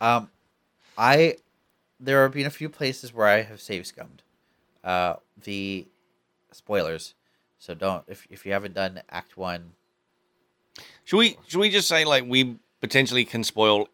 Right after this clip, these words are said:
Speaker 2: anything on the first map?
Speaker 1: Yeah, but I don't even know what that area is called.
Speaker 2: Um, well, uh,
Speaker 1: Whatever.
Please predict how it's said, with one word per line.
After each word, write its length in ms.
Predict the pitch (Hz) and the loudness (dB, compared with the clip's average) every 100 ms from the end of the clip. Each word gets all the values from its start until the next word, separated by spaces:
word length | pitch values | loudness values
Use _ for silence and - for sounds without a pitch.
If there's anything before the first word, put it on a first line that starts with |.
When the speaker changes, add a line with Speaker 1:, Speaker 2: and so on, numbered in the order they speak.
| _ | _
Speaker 2:
anything 420 | 113 113 107 107 104 | -2 0 0 -2 -2
on 200 | 101 98 | -2 0
the 340 | 95 92 92 _ _ | 0 0 -2 _ _
first 440 | - 107 98 - | -8 0 0 -2
map? 340 | 87 87 85 - _ | -10 -12 -14 -20 _
Speaker 1:
Yeah, 560 | 98 95 90 85 76 - _ _ | -16 -10 -8 -8 -8 -16 _ _
but 160 | 104 - 73 | -12 -12 -6
I 100 | 107 | -2
don't 160 | 110 101 | -2 -4
even 160 | 85 | -10
know 100 | 87 | -12
what 120 | 76 | -12
that 140 | 71 64 | -12 -12
area 180 | 65 65 | -14 -20
is 100 | - | -20
called. 300 | - 69 71 _ _ _ _ | -16 -16 -18 _ _ _ _
Speaker 2:
Um, 460 | 98 95 92 90 - | -2 0 -2 -8 -16
well, 340 | 127 117 110 113 - | 0 4 4 0 -12
uh, 380 | - - - - _ _ _ | -20 -20 -20 -20 _ _ _
Speaker 1:
Whatever. 340 | 101 92 82 | -8 -6 -8